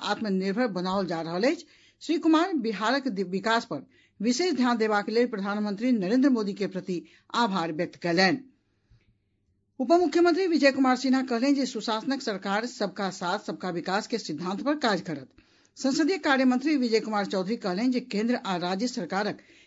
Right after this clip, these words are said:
संयुक्त प्रयास सँ बिहार के विकसित राज्य बनेबाक सपना पूरा हैत। एहि चर्चा मे लोक जनशक्ति पार्टी रामविलासक राजू तिवारी,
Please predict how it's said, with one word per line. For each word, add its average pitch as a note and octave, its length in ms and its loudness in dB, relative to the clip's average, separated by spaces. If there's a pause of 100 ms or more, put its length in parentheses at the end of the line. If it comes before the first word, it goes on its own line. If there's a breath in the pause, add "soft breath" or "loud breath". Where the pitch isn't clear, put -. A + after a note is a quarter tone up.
संयुक्त D4 440 6
प्रयास A#3 380 0
सँ C#4+ 240 4
बिहार G3 420 0
के B3 160 0
विकसित F#3 380 -4
राज्य G3+ 260 -2
बनेबाक F#3 480 -2 (320 soft breath)
सपना B3 460 -2
पूरा G3 400 0
हैत। F3 340 -2 (1600 loud breath)
एहि C#4+ 120 8
चर्चा D#4 360 4
मे G#4 120 2
लोक C4+ 200 4
जनशक्ति C4 460 0
पार्टी A#3+ 340 2
रामविलासक G#3+ 600 0
राजू F#3+ 280 -2
तिवारी, F#3+ 380 0